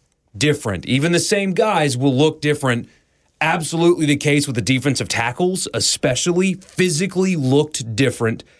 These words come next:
They upgraded personnel. They upgraded physically. The scheme was better, but most importantly,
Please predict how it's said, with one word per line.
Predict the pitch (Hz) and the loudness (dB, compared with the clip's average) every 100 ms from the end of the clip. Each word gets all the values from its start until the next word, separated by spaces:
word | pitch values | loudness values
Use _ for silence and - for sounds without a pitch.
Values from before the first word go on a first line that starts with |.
| _ _ _ | _ _ _
They | 131 | 0
upgraded | 131 - 151 127 110 95 | 0 0 0 0 -2 -2
personnel. | 151 - 165 131 113 165 - _ _ _ - | 0 2 2 2 2 0 -6 _ _ _ -2
They | 135 | 0
upgraded | 131 - 139 120 | 0 0 0 0
physically. | - 190 135 123 104 101 101 - _ _ | -2 -2 -2 -4 -4 -4 -6 -12 _ _
The | - | -4
scheme | - - - - 147 170 139 | -2 0 -2 0 2 2 2
was | 110 92 | 0 -2
better, | 123 110 110 | -2 0 -2
but | 98 120 | -2 -2
most | 123 156 185 - | 2 2 0 -2
importantly, | 113 - 117 123 104 104 104 98 | -4 -2 -2 0 -2 0 0 -2